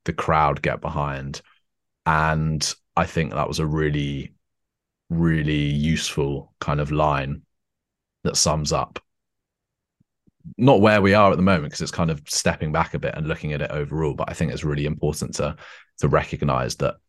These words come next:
that kind of stuff, the, the process, the journey, and w-, the, the kind of waiting for the arrival of something proper and substantial and consistent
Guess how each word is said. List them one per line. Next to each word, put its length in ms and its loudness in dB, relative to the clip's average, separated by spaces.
that 280 2
kind 240 0
of 100 -6
stuff, 420 -4
the, 380 -6
the 80 -6
process, 600 0
the 100 0
journey, 640 0
and 500 -2
w-, 300 -4
the, 340 -2
the 120 -4
kind 240 0
of 180 -6
waiting 540 0
for 100 -10
the 140 2
arrival 580 2
of 220 -2
something 580 -4
proper 580 -2
and 140 -6
substantial 580 -6
and 80 -8
consistent 600 -6